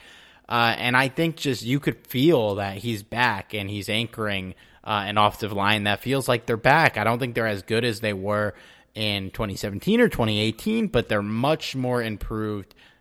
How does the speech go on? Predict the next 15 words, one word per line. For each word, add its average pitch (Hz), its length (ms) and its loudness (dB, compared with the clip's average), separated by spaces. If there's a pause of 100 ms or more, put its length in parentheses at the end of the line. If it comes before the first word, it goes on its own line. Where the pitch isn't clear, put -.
(180)
than 117 220 -2
they 110 100 0
were 107 140 2
last 123 380 4
year, 104 140 2
and 101 100 2
I 101 80 2
think 117 180 -2
it 110 100 0
starts 120 380 2
with 110 160 -6
him. 87 280 -6
Uh, 101 140 -10
I 101 440 4
think 104 400 0